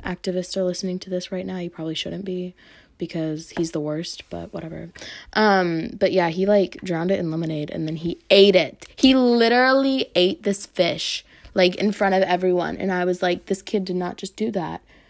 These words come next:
And then he did. And then I think he, like, was, like, out, like, dancing on the dance floor. And then he went and threw up. And I'm pretty sure he just, like, went home super early and threw up, like, the whole weekend. So, yeah, if your friends tell you, like,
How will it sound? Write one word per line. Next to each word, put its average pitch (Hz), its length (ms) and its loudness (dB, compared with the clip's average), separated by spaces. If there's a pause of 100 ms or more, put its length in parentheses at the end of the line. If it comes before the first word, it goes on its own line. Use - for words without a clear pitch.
(340)
And 196 120 4
then 170 100 2
he 180 120 2
did. 214 320 2 (220)
And 247 120 4
then 247 60 6
I 247 80 6
think 247 160 0
he, 262 100 4
like, 240 280 2 (100)
was, 220 160 2
like, 220 240 4
out, 190 300 2
like, 190 200 0
dancing 190 420 -2
on 202 200 0
the 196 100 -2
dance 185 380 -2
floor. 202 500 2
And 175 220 -2
then 175 400 -4 (320)
he 180 920 0
went 170 200 -4
and 190 140 -6
threw 190 180 0
up. 220 380 -2
And 170 100 -2
I'm 170 120 -4
pretty 185 180 -2
sure 190 240 -4
he 185 140 -2
just, - 180 -10
like, 180 180 -4
went 180 180 -4
home 175 460 -4 (260)
super 185 420 0
early 180 440 0
and 165 220 -6
threw 175 160 -2
up, 165 180 -4
like, 160 140 -8
the 160 80 -6
whole 160 180 -2
weekend. 160 400 -6
So, - 160 -6
yeah, 175 260 0 (220)
if - 80 -4
your 349 100 6
friends 247 380 4
tell 180 240 2
you, 220 320 2
like, 175 460 -2